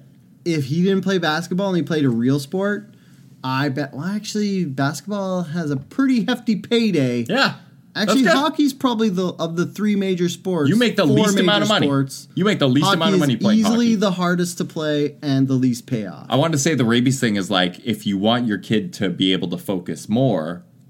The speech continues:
Speaker 2: or if you want your kid to not be able to focus at all, you give
Speaker 1: Yeah.
Speaker 2: them speed in both cases.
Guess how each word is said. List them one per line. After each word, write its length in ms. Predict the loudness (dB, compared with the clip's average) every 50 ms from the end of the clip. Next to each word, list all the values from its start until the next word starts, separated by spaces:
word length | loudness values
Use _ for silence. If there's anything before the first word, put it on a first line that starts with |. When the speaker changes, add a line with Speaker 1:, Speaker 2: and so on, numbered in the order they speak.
| -10
Speaker 2:
or 220 | -4 0 2 2 2
if 140 | 0 0 0
you 80 | 0
want 220 | 0 0 0 -2 -2
your 80 | -4 -4
kid 240 | -4 -4 -2 -2
to 100 | -2 -2
not 220 | -2 -2 -4 -4 -4
be 140 | -2 -2 -2
able 160 | -4 -4 -4
to 80 | -6 -6
focus 480 | -4 -4 -4 -4 -4 -6 -8 -6 -6
at 80 | -4 0
all, 460 | 2 2 2 2 0 -4 -10 -14 -16 -16 -8 -2
you 120 | 0 2
give 20 |
Speaker 1:
Yeah. 60 | 2 2 0
Speaker 2:
them 20 | -2
speed 380 | -4 -4 -2 0 0 0 0 0
in 80 | -2
both 200 | -4 -4 -6 -8 -8
cases. 500 | -8 -8 -8 -10 -12 -12 -14 -14 -16